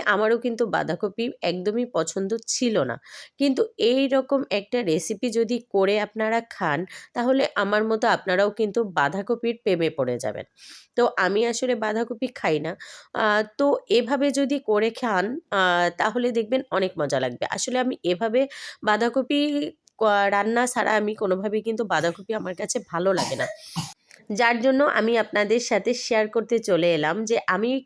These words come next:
কিভাবে বাঁধাকপির প্রেমে পড়ে গেলাম, সেটাই রেসিপিটা আপনাদের সাথে শেয়ার করতে চলে এলাম।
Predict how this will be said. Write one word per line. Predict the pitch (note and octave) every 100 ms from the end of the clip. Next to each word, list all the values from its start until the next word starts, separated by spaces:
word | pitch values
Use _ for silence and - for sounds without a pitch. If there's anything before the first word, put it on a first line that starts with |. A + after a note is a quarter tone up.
| _
কিভাবে | A#3 A3 B3+ B3
বাঁধাকপির | A#3+ G3 F#3+ G#3+ G#3 A#3 G#3
প্রেমে | G#3 F3+ G#3+
পড়ে | A3 F3
গেলাম, | D3+ D3+ E3+ G#3+ - - -
সেটাই | - - C4+ C4 B3+
রেসিপিটা | A#3+ F3+ - F#3+ G#3 A#3
আপনাদের | B3+ E3+ D3+ E3+
সাথে | - G3 A3
শেয়ার | - E3+ C#3
করতে | C3 B2 C3+
চলে | C3 A#2+
এলাম। | A#2+ A2